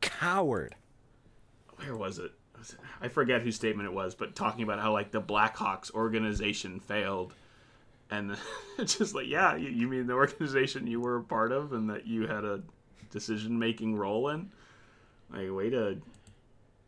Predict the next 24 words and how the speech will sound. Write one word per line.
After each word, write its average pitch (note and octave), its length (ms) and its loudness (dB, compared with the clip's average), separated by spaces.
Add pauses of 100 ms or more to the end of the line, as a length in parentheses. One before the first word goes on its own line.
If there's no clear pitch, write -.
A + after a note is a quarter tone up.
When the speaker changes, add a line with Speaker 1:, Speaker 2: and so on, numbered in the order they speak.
(360)
Speaker 2:
yeah. G#2 260 -2 (1400)
Speaker 1:
Yeah, F#2+ 180 -6 (160)
and A#2 180 -6 (380)
Duncan D3+ 360 0
Keith, D#3+ 440 -4
nah, B2 280 0
didn't C3+ 220 0
know C3 160 0
nothing C#3+ 340 -4
about E3 280 0
it. - 140 -4 (760)
And G2+ 120 -2
he A2 120 -2
also A#2 440 0 (140)
didn't F#2 260 0
talk F#2+ 240 0
with F#2 120 -4
the G2+ 80 -2
investigation. G2+ 760 -4 (600)
So D#2 400 -4
Speaker 2:
You B2 160 6
know, C3+ 380 6
uh, A#2+ 160 4
Speaker 1:
that's G2+ 180 0